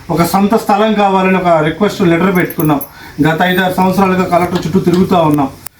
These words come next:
కలెక్టర్ గారు, ఆనంద్ గారు అమరావతికి ఒక లెటర్ రాశారు. ఈ విధంగా సంస్థ ఒకటి నడుస్తుంది, ఒక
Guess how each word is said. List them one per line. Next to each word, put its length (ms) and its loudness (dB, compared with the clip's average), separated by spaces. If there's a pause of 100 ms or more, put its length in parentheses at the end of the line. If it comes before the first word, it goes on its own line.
(140)
కలెక్టర్ 280 0
గారు, 180 0
ఆనంద్ 320 2
గారు 460 2 (300)
అమరావతికి 480 0
ఒక 100 0
లెటర్ 240 2
రాశారు. 440 0 (200)
ఈ 40 4
విధంగా 460 2 (340)
సంస్థ 280 2
ఒకటి 180 0
నడుస్తుంది, 680 0
ఒక 80 0